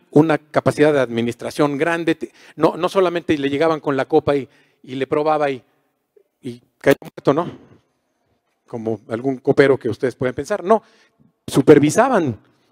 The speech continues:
con la administración de todo lo que se hacía, supervisaban bien que los procesos fueran correctos para que fuera, el rey no fuera,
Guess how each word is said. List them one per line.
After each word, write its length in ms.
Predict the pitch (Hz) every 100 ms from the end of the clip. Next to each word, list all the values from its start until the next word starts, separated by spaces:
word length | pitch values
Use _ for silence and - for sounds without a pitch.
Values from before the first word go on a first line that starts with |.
| _
con 200 | 139 131
la 60 | 135
administración 760 | 139 139 131 135 175 185 220
de 80 | 147
todo 260 | - 160 165
lo 100 | 156
que 120 | 139
se 120 | 156
hacía, 360 | 147 160 147 170 _ _
supervisaban 640 | - 127 139 139 185 185 180
bien 220 | 175 175
que 120 | - 139
los 160 | 127
procesos 560 | - 143 156 185 175 -
fueran 180 | 170 175
correctos 380 | 170 165 185
para 180 | - 139
que 140 | - 131 -
fuera, 280 | - 139 - _ _
el 100 | 127
rey 160 | 151 151
no 80 |
fuera, 320 | 139 143 131